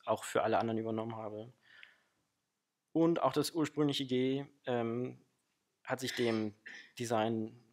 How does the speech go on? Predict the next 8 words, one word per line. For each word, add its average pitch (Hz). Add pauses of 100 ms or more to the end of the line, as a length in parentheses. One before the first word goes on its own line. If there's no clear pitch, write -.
der -
anderen 113
Gs 104
untergeordnet. 107 (1600)
Ja, 117
und 104
jetzt, -
ähm, 110